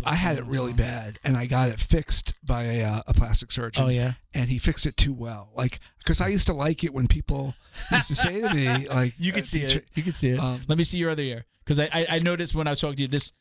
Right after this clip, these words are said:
Speaker 2: this
Speaker 1: This
Speaker 2: one,
Speaker 1: one's worse.
Speaker 2: yeah, that
Speaker 1: This
Speaker 2: one you
Speaker 1: one's
Speaker 2: could see something's going on on the inside there. This one
Speaker 1: This
Speaker 2: looks,
Speaker 1: one,
Speaker 2: that,
Speaker 1: up
Speaker 2: that
Speaker 1: in
Speaker 2: one
Speaker 1: the
Speaker 2: looks
Speaker 1: back, it's
Speaker 2: okay.
Speaker 1: a little
Speaker 2: If I
Speaker 1: thicker,
Speaker 2: didn't
Speaker 1: but
Speaker 2: know, if I didn't know you, I wouldn't, I wouldn't,
Speaker 1: Yeah.
Speaker 2: you know, if I didn't know you trained. Yeah.
Speaker 1: But
Speaker 2: I, eh, I know, like, guys want it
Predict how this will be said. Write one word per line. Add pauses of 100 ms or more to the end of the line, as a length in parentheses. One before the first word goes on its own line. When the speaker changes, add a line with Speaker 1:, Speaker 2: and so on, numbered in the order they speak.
(160)
Speaker 2:
this
Speaker 1:
This
Speaker 2:
one,
Speaker 1:
one's
worse.
Speaker 2:
yeah,
that
Speaker 1:
This
Speaker 2:
one
you
Speaker 1:
one's
Speaker 2:
could
see
something's
going
on
on
the
inside
there.
This
one
Speaker 1:
This
Speaker 2:
looks, (320)
Speaker 1:
one,
Speaker 2:
that,
Speaker 1:
up
Speaker 2:
that
Speaker 1:
in
Speaker 2:
one
Speaker 1:
the
Speaker 2:
looks
Speaker 1:
back,
it's
Speaker 2:
okay.
Speaker 1:
a
little
Speaker 2:
If
I
Speaker 1:
thicker,
Speaker 2:
didn't
Speaker 1:
but
Speaker 2:
know,
if
I
didn't
know
you,
I
wouldn't,
I
wouldn't,
Speaker 1:
Yeah. (220)
Speaker 2:
you
know, (280)
if
I
didn't
know
you
trained. (800)
Yeah. (680)
Speaker 1:
But
Speaker 2:
I, (200)
eh, (560)
I
know,
like,
guys
want
it